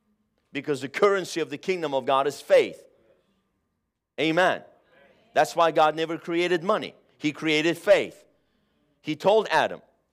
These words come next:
to stay in faith, right? And he told Adam, "Don't eat of that tree of death, you will surely die."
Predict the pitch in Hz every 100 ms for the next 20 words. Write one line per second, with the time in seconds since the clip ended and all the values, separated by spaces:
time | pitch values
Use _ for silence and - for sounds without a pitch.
0 | _ _ _ _ - 131 - 170 170 143
1 | 196 160 151 _ _ _ _ _ _ _
2 | _ _ _ _ - 127 170 - _ _
3 | _ _ _ _ _ _ _ _ - 143
4 | 151 202 196 147 120 165 156 202 202 202
5 | 175 165 156 - 180 151 143 156 _ _
6 | _ - 131 120 170 143 165 - _ _
7 | _ _ _ _ 110 151 147 - 170 160
8 | 160 190 131